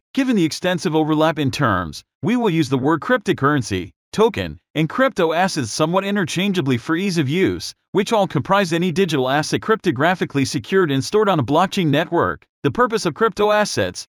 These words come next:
With a proper definition established, let's extrapolate out the purpose of crypto assets. Doing so requires unpacking several layers, particularly the function, incentives, and bootstrapping of both blockchains and smart contract applications,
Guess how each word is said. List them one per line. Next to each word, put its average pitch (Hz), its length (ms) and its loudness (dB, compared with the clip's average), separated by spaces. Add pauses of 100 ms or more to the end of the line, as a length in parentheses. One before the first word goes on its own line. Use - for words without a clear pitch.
With 180 140 2
a 202 40 2
proper 185 320 2
definition 170 600 0
established, 156 640 0 (180)
let's 240 240 0
extrapolate 165 680 2
out 170 140 2
the 151 80 0
purpose 143 380 0
of 160 80 0
crypto 175 400 0
assets. 156 580 -2 (140)
Doing 262 200 2
so 165 140 0
requires 165 500 0
unpacking 151 440 -2
several 180 360 0
layers, 101 520 0 (180)
particularly 165 600 0
the 113 100 0
function, 110 560 -4 (200)
incentives, 139 720 -2 (200)
and 131 200 2
bootstrapping 147 460 -2
of 113 100 -2
both 135 220 0
blockchains 123 560 0
and 127 120 -2
smart 202 280 0
contract 196 500 0
applications, 147 800 -4